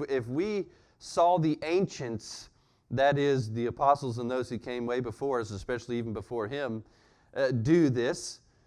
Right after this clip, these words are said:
uh, live this way with this spiritual discipline, then why would we disregard it? Why, why is it not a part of the way we live?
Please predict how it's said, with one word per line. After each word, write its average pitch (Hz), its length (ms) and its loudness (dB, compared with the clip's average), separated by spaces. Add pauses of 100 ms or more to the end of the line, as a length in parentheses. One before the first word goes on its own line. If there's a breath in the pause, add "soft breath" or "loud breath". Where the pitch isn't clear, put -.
(180)
uh, 117 360 4
live 147 380 2
this 143 260 0
way 139 280 4
with 135 180 -2
this 143 160 0
spiritual 139 440 -2
discipline, 135 680 -4
then 131 140 -4
why 135 160 2
would 165 180 -4
we 170 140 -4
disregard 92 540 -8
it? - 100 -20 (2000)
Why, 123 140 2
why 139 260 2
is 160 220 -4
it 127 100 -6
not 135 240 0
a 135 40 -2
part 123 460 0 (500)
of 120 200 -2
the 123 80 -2
way 107 200 0
we 113 180 -2
live? 131 460 0